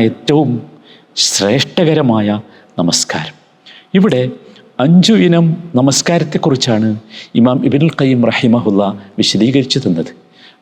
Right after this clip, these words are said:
ഞാനും നിങ്ങളും ചിന്തിക്കേണ്ടത് നാം ഏത് ഇനത്തിൽ പെടുന്നു എന്നതാണ്, ഏത് ഇനം നമസ്കാരക്കാരാണ്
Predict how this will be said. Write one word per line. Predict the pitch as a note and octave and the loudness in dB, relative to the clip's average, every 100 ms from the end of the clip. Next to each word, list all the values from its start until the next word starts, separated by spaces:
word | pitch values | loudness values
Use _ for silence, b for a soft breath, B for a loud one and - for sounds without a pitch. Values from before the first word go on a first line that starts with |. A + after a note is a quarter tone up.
| C#3+ | 0
ഞാനും | F3+ A3 G#3 | 4 6 6
നിങ്ങളും | F#3+ D#3+ D3+ | 4 4 2
ചിന്തിക്കേണ്ടത് | C#3+ G#2 F2 - F2 D2+ D#2+ E2+ F2 _ B B B - A2 | 0 0 0 -2 -2 -4 -8 -14 -18 _ B B B 0 2
നാം | A2 B2+ B2+ B2 B B - G#2+ | 2 0 -2 -8 B B 0 2
ഏത് | A2 B2 D3 D3+ | 4 2 0 2
ഇനത്തിൽ | - A3+ - A#2+ | 2 2 0 -2
പെടുന്നു | - F#2+ G2+ G#2 A#2 - A#2 | 0 -2 0 0 0 -2 -2
എന്നതാണ്, | F#2 E2 D2 - _ B B B B D3+ | -2 -4 -10 -14 _ B B B B 2
ഏത് | G#3+ A3 G3 | 4 4 4
ഇനം | G3 F#3 | 4 4
നമസ്കാരക്കാരാണ് | C#3+ C#3 - F3 F3 F3 F3+ E3 D3+ | 4 2 0 0 0 0 0 2 2